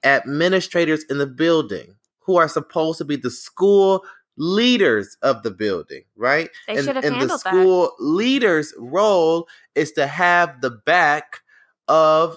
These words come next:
Speaker 1: their teachers. That's all a part of being a school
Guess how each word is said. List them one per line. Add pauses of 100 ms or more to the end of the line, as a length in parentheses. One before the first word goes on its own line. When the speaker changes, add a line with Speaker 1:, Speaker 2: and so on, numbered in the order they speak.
Speaker 1:
their (100)
teachers.
That's
all
a
part
of
being
a
school